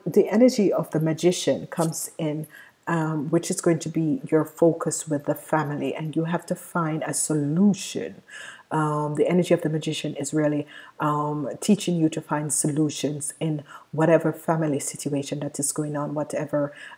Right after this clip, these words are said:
um, family situation that has occurred, or it can be fr-, with friends, but these friends are people who you have known, um, for lifetime and lifetime, or,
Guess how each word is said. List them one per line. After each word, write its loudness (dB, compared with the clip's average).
um, -4
family 0
situation -2
that -6
has -4
occurred, 0
or 2
it 0
can 6
be 2
fr-, 0
with 2
friends, 2
but 0
these 0
friends -4
are -2
people -4
who -2
you 0
have -2
known, -4
um, -2
for -2
lifetime 0
and -4
lifetime, -4
or, -4